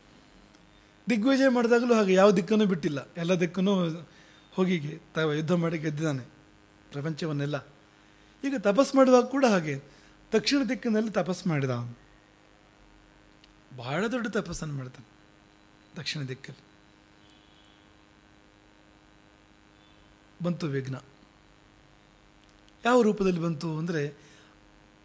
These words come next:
ಈಗೋ ಇತ್ತಲ್ಲ, ಕೌಶಿಕನೊಳಗೆ ರಾಜನಾಗಿದ್ದವನು, ರಾಜಾದ ರಾಜನಾಗಿದ್ದವನು, ಅದನ್ನೇ ಬೆಳೆಸ್ಕೊಂಡು ಬಂತಂತೆ ಮಾಯೆ. ತ್ರಿಶಂಕು ಬಂದ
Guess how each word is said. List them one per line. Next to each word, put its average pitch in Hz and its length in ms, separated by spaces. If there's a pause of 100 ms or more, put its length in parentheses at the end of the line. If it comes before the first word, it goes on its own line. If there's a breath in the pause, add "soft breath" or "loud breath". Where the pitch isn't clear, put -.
(140)
ಈಗೋ 240 280
ಇತ್ತಲ್ಲ, 185 360 (1800)
ಕೌಶಿಕನೊಳಗೆ 156 540
ರಾಜನಾಗಿದ್ದವನು, 180 840
ರಾಜಾದ 170 400
ರಾಜನಾಗಿದ್ದವನು, 151 960 (720 soft breath)
ಅದನ್ನೇ 277 420
ಬೆಳೆಸ್ಕೊಂಡು 208 480
ಬಂತಂತೆ 143 600 (140)
ಮಾಯೆ. 127 540 (1200)
ತ್ರಿಶಂಕು 262 460
ಬಂದ 190 220